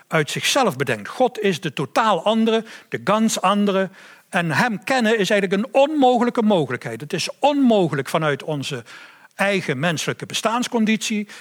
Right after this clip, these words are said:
Het is alleen maar mogelijk omdat hij zichzelf wil laten kennen. En dat heeft hij gedaan in Jezus Christus. Jezus Christus is voor Karl Barth de volle openbaring van God.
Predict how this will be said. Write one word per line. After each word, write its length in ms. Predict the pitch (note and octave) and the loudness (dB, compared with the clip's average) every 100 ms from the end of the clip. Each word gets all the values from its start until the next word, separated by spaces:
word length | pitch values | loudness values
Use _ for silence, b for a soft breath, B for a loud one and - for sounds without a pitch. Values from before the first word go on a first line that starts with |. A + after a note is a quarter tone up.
| B | B
Het 160 | D#3 D3+ | -8 -6
is 200 | - - | -6 -4
alleen 400 | C3+ C3+ G3+ G3+ | -2 2 2 2
maar 180 | F3+ | 2
mogelijk 500 | F3 F3+ E3 E3 - | 2 2 2 -2 -2
omdat 320 | E3+ D#3 D3+ D#3 | -4 0 -2 0
hij 160 | F3 | -2
zichzelf 640 | F#3 G#3+ - C4 A3+ - - B B | -2 -2 0 2 2 -4 -16 B B
wil 380 | D3 D3+ C3 D3 | -2 0 0 -4
laten 380 | - D3+ C#3 D3+ | -2 2 2 -2
kennen. 260 | - B2+ A#2+ | -2 -2 -2
En 100 | B2 | -2
dat 240 | F3 F#3 | 0 0
heeft 240 | D#3+ D#3+ - | -4 -6 -6
hij 80 | |
gedaan 440 | B2+ B2+ A#2+ A#2+ B2 B B _ | -8 -2 -2 -2 -8 B B _
in 320 | C#3 B2 - | -4 -4 -8
Jezus 440 | C#3+ C#3+ C3+ - | -2 0 0 -4
Christus. 520 | - G#3 E3 - - - B | -2 -2 -2 -6 -14 -14 B
Jezus 340 | D#3 C#3 C#3 | -6 -6 -6
Christus 400 | - G#3+ G#3 G3 | -4 -2 -4 -4
is 140 | D#3 - | -4 -4
voor 340 | - C#3 A#2+ B B | 0 0 -2 B B
Karl 240 | - D3+ B2+ | -4 -2 0
Barth 320 | C#3 D#3 C#3+ | 0 0 -2
de 100 | - | -8
volle 380 | - F3 G3 E3+ B B B | -4 0 2 0 B B B
openbaring 720 | - D3+ B2+ C3 C3 B2 A#2 A2+ | -6 -6 0 0 2 -2 -6 -12
van 440 | _ C#3 A#2+ A2 G#2+ _ | _ -4 -4 -6 -14 _
God. 340 | - E3+ - | -4 -4 -4